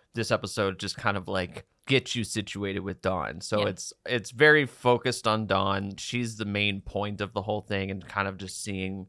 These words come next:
Speaker 1: the world we've experienced for four seasons through Dawn's eyes. And then, you know, the, the villain of, the quote unquote villain of the episode
Speaker 2: <sighs>
Speaker 1: is Harmony and her minions. Um, but yeah, it's, it's very kind of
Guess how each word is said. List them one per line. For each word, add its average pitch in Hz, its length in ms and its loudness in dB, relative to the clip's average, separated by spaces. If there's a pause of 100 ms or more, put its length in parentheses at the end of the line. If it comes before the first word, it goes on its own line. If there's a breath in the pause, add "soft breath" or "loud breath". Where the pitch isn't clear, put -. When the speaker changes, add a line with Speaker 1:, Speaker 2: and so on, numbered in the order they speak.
(140 soft breath)
Speaker 1:
the 117 140 0
world 113 340 4
we've 110 160 0
experienced 101 680 -2
for - 100 -16
four 101 280 -2
seasons 98 480 -6
through 98 240 -6
Dawn's 95 360 -2
eyes. 92 380 -4 (180)
And 101 160 -2
then, 95 160 0
you 95 100 0
know, 92 140 -2
the, 92 160 -4 (140)
the 107 160 -2
villain 95 400 0
of, 92 240 -6
the 127 80 -2
quote 160 320 6
unquote 113 480 4
villain 95 300 0
of 95 100 -4
the 92 80 2
episode 92 380 0
Speaker 2:
<sighs> - 0 -
Speaker 1:
is 92 100 -8
Harmony 95 400 -2
and 95 140 -2
her 95 120 -4
minions. 95 600 -6 (220 soft breath)
Um, 113 680 6 (100)
but 143 100 6
yeah, 156 200 12
it's, 135 360 -2
it's 139 260 -2
very 147 680 8
kind 120 320 2
of 101 400 -2